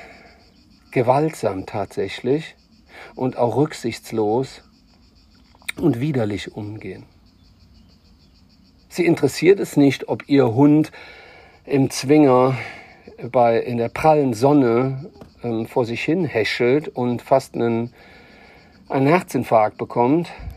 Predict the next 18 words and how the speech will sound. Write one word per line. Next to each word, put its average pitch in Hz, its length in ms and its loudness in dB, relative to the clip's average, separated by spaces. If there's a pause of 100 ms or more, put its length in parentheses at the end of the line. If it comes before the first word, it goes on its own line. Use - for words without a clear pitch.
Es - 160 -10
interessiert 127 680 -6
sie - 220 -8
einfach - 640 -8 (260)
nicht. - 320 -12 (720)
Ich 135 160 0
hab 214 80 4
sogar 160 300 4
schon 175 200 -2
Hunde 190 220 2
erlebt, 185 320 4
die 135 120 0
waren 151 220 4
im 220 260 -2
Zwinger 156 480 2
an 131 140 -4
einer 131 280 -4
Kette. - 360 -6